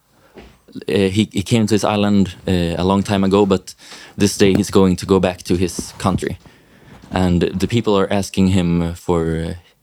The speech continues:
his thoughts on different things. So he has, like, some, um, uh,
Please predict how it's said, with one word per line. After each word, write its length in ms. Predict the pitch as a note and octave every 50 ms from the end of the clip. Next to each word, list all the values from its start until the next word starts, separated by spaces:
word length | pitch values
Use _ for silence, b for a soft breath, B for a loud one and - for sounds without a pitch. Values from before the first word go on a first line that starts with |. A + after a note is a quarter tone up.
| _ _
his 180 | - - F#2+ -
thoughts 460 | - - B2 A2 F#2+ - - - -
on 120 | - F2+ F2
different 280 | F2+ F2 E2 E2 E2+
things. 340 | - - D#2+ F2+ - - - _ _ b b b b b b b b b b
So 120 | - G#2
he 80 | G2 F#2+
has, 220 | G2+ F#2+ F#2 -
like, 200 | F#2 F2 E2+ - - -
some, 280 | - - G2+ F#2+ F#2 F2+
um, 360 | F2 F2 E2+ E2+ E2 D2 D2+ - _ -
uh, 580 | F#2+ F#2 F2 E2+ E2+ E2+ E2+ F2 E2+ F2 F2